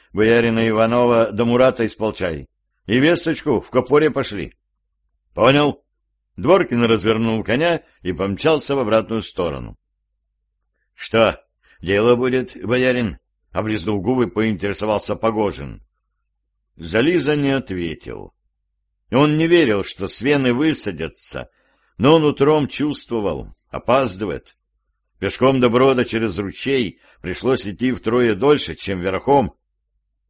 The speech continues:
Тропа через поросшие ивняком холмы оказалась скользкой,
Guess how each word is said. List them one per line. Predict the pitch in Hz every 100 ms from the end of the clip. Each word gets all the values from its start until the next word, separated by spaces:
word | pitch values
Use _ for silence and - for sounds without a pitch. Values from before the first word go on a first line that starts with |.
| _ 101
Тропа | 104 95 113 113 104
через | 101 -
поросшие | 101 117 117 - 107
ивняком | 101 101 95 110 98
холмы | 101 95 98 120 117 _ _ _
оказалась | 92 110 113 156 143 - -
скользкой, | - 127 156 147 - 123 113 -